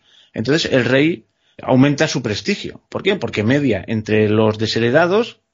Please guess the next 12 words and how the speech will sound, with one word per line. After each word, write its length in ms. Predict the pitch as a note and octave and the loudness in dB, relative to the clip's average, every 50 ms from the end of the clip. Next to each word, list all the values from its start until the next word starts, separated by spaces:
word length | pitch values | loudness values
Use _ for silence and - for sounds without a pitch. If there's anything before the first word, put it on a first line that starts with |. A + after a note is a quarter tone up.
| _ _ _ | _ _ _
frente 320 | - - B2 A#2 A2 A#2 | -4 -2 -2 0 2 2
a 40 | G#2+ | 2
los 160 | G#2 G#2+ G#2+ | 2 0 -2
señores 380 | - A2 G2+ A2 A2+ A#2+ B2 A#2 | -4 -2 -2 0 0 0 -2 -4
feudales. 580 | - G#2 F#2+ F#2+ G2 F#2+ F2+ F2 F2+ - - _ _ _ _ _ _ _ _ _ _ _ _ _ _ _ - - _ _ _ | -6 -6 -4 -2 -2 -2 -4 -6 -8 -12 -16 _ _ _ _ _ _ _ _ _ _ _ _ _ _ _ -20 -20 _ _ _
Eh, 320 | - - A2+ A2 A2 G2 - | -4 -2 0 0 0 0 -2
esto 220 | - C3+ C3 - D#3+ | -2 -4 -2 0 0
es 60 | D#3+ | 0
un 80 | D#3 | 2
caso 220 | C3+ D3 D3 D#3+ D3 | 2 0 0 0 0
muy 120 | C#3 C#3 | 0 0
concreto, 300 | C3+ C#3 C3+ - - A#2+ | 0 0 -2 -2 -4 -4